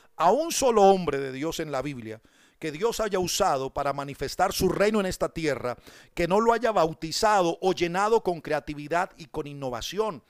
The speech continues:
Por lo menos estaba recordando acerca de Abraham. Dios le dio una idea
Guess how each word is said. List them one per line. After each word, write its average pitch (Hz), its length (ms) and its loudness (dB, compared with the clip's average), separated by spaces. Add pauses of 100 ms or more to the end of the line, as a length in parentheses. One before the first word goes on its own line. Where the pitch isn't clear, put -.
(360)
Por 127 120 -14
lo 127 80 -6
menos 175 300 -6
estaba 151 320 0
recordando 170 680 0
acerca 170 400 -4
de 165 80 -4
Abraham. 139 520 -4 (260)
Dios 190 560 2
le 135 140 -6
dio 147 120 -4
una 180 140 -6
idea 175 300 0